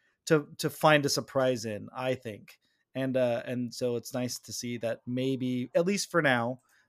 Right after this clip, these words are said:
that they're holding serve with what they have in those two guys.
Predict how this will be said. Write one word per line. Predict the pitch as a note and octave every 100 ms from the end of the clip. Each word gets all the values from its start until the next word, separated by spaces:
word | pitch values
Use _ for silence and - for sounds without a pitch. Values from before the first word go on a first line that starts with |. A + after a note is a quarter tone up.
| -
that | C3+ B2+
they're | C3
holding | C#3 C3 B2+ C3+ -
serve | - C3 A#2
with | A#2 -
what | A2+ A2+ -
they | G#2+
have | A2 G#2+ G#2+ _ -
in | A2
those | G#2+
two | - G#2+
guys. | A2+ A2 -